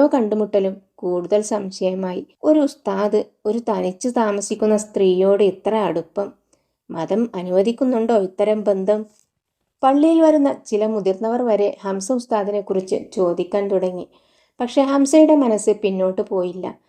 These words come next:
അദ്ദേഹത്തിനറിയാം, സൈനബയുടെ ഹൃദയത്തിൽ വർഷങ്ങളായുള്ള ഏകാന്തതയും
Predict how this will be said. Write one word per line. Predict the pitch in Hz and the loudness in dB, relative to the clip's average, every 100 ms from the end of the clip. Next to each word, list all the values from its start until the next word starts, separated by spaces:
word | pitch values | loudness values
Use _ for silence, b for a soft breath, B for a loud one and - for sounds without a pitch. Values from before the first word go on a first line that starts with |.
| _ _ - | _ _ -6
അദ്ദേഹത്തിനറിയാം, | 254 240 302 320 311 240 185 185 185 - _ | -2 4 6 6 2 0 0 -2 -4 -10 _
സൈനബയുടെ | - 269 285 311 320 330 320 | -6 0 4 6 6 4 2
ഹൃദയത്തിൽ | 285 214 208 208 208 202 - | 2 2 2 0 0 -2 0
വർഷങ്ങളായുള്ള | 202 196 262 269 277 277 285 262 220 | -4 -2 -2 0 2 2 2 2 0
ഏകാന്തതയും | 180 196 196 202 202 202 | 0 -2 -4 -4 -2 -4